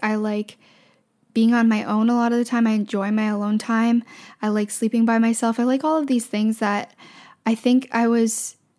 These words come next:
led to believe maybe societally were a sign that the relationship wasn't good.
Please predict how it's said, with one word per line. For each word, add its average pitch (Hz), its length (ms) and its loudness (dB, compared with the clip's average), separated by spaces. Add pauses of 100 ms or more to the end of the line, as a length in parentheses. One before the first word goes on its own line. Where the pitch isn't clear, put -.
(240)
led 214 340 0
to 240 100 -2
believe 208 800 -2 (760)
maybe 220 280 2
societally 220 960 0 (140)
were 202 600 -2
a 208 100 0
sign 208 680 0
that 196 300 -4
the 208 100 -2
relationship 202 580 -4
wasn't 208 460 -6
good. 233 520 0